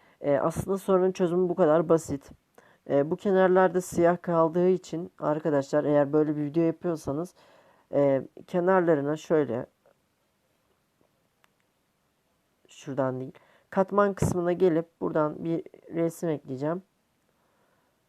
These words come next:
Mesela bunu şöyle, e, maske tarafına geliyorum. Şu makasın yanındaki işarete tıkladım. Daha sonra buradan şuna tıklıyorum ve buradan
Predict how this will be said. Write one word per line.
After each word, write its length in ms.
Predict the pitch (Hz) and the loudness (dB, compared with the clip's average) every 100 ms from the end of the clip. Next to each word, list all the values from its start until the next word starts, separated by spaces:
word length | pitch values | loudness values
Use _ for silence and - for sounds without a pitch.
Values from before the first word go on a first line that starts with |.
| _ _ _ | _ _ _
Mesela 300 | 151 143 143 | -12 -8 -6
bunu 240 | 147 151 143 _ _ _ _ | -4 -6 -6 _ _ _ _
şöyle, 720 | - - - 156 147 143 143 - _ _ _ _ _ _ _ _ _ - | -20 -20 -2 0 2 2 -2 -4 _ _ _ _ _ _ _ _ _ -10
e, 460 | 131 131 127 127 123 _ _ _ _ _ _ - | -6 -4 -4 -4 -8 _ _ _ _ _ _ -8
maske 640 | 143 151 - - 165 143 - _ _ _ _ | -4 -2 -4 -2 0 0 -2 _ _ _ _
tarafına 380 | - 147 143 139 | -8 -6 -6 -8
geliyorum. 640 | 135 143 156 160 147 175 196 _ _ _ _ _ _ _ _ _ _ _ _ | -4 -2 0 0 0 -4 -10 _ _ _ _ _ _ _ _ _ _ _ _
Şu 400 | _ - 185 165 - _ _ _ _ - _ - | _ -2 0 0 -2 _ _ _ _ -20 _ -4
makasın 480 | 156 156 175 - 185 | -2 -2 -2 2 2
yanındaki 440 | 175 175 170 185 | 2 0 -2 -6
işarete 500 | 160 - 185 170 175 | -6 -2 0 0 -2
tıkladım. 540 | - - 180 156 160 - _ _ _ _ _ _ _ _ _ _ _ _ _ _ - | -10 -4 -2 0 -4 -6 _ _ _ _ _ _ _ _ _ _ _ _ _ _ -4
Daha 120 | 165 | -4
sonra 200 | 165 175 | 0 -2
buradan 200 | 170 165 | 0 -2
şuna 380 | 160 - 190 190 | -4 -6 -4 -4
tıklıyorum 540 | - _ 143 151 165 - | -4 _ -4 -4 -4 -6
ve 180 | 165 165 | -8 -4
buradan 400 | 165 143 151 | -2 0 -2